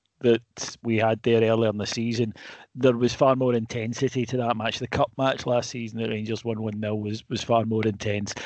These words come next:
That's inevitable when you've got teams who don't have an awful lot to play for, really. And, you know, I'm sure Livingston were, were talking about, "Oh, we want to finish fifth," and, um,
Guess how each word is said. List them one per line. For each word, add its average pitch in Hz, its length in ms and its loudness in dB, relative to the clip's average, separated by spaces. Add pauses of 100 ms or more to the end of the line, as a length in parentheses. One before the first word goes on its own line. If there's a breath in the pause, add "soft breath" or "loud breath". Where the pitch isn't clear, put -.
(260 loud breath)
That's 165 260 6
inevitable 117 800 -2 (120)
when 113 260 -4
you've 110 240 -8
got 113 320 0 (100)
teams 113 480 -2
who 107 380 -2 (600 loud breath)
don't 123 240 6
have 117 120 2
an 123 120 2
awful 135 420 4
lot - 360 4 (160)
to - 100 -8
play 175 240 6
for, 117 320 -2 (260)
really. 110 320 -2
And, 120 320 -2 (240)
you - 100 -6
know, - 80 -10
I'm 101 120 -10
sure 123 180 -4
Livingston 113 560 -2
were, 107 160 -2
were 104 140 -6
talking - 280 0
about, - 160 0
"Oh, 113 80 2
we 107 160 0
want 110 200 -2
to - 80 -6
finish 113 300 0
fifth," 107 420 -2
and, 101 200 -6 (720 loud breath)
um, 104 480 0